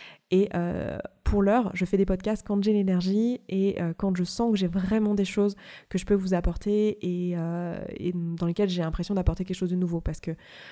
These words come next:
autant vous dire que je suis vraiment pas, euh, fan de, euh, remanier du contenu déjà existant et de juste, euh, se répéter. Alors j'adore radoter, hein, c'est pas le sujet, mais j'essaye toujours de vous proposer un angle nouveau. Et donc je préfère m'abstenir quand je vois que je suis pas en énergie, que j'ai pas de créativité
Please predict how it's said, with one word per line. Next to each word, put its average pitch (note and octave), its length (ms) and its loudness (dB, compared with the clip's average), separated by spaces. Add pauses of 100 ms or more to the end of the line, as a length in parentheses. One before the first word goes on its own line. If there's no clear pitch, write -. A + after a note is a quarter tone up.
(160)
autant F#3+ 220 0
vous F3+ 120 -2
dire G#3 220 2
que E3+ 160 -2
je E3+ 60 -8
suis - 200 -8
vraiment G3 380 4
pas, G3+ 340 0
euh, E3 340 0
fan G#3 540 -2
de, F#3 300 0
euh, D3+ 380 2
remanier G#3+ 600 6
du G3 140 0
contenu G3+ 300 0
déjà G3 180 2
existant G#3 760 0
et F#3 120 0
de F3 140 0
juste, F#3+ 380 -4
euh, F3+ 260 0
se G3 160 -2
répéter. G3 640 0 (300)
Alors F#3+ 120 4
j'adore G3+ 280 10
radoter, G3+ 420 6
hein, G#3 100 2
c'est F#3+ 120 -2
pas F#3 100 2
le F#3 40 2
sujet, G3 280 2
mais G#3 100 4
j'essaye F#3 240 0
toujours G#3 300 2
de G#3 80 4
vous F#3 120 2
proposer F#3+ 460 0
un F#3 160 2
angle G3 260 4
nouveau. F#3+ 380 2 (440)
Et F3 100 -6
donc G#3+ 200 0
je - 80 -6
préfère G#3 280 2
m'abstenir G3+ 460 2
quand F#3+ 160 0
je F3 40 2
vois G3 120 4
que G3 60 0
je - 60 -12
suis F#3 80 -14
pas G3+ 120 -2
en G3+ 100 0
énergie, F3+ 360 0
que G3 60 -6
j'ai F3+ 120 -2
pas G3 180 -2
de - 60 -6
créativité F#3 720 -4